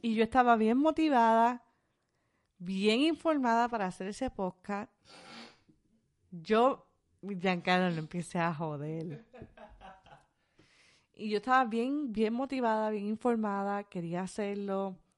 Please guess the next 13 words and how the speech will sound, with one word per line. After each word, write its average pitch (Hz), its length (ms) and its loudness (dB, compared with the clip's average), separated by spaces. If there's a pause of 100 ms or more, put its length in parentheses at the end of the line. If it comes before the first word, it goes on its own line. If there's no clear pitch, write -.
(140)
quería 208 300 2
compartirlo 247 880 4
con 320 180 2
él. 254 400 2 (500)
Y 240 140 -4
Giancarlo, 247 520 4
obviamente, 247 600 2
yo 214 100 0
no 233 140 -2
sé, 220 220 2
se 233 120 -6
levantó 190 460 0
virado. 180 880 0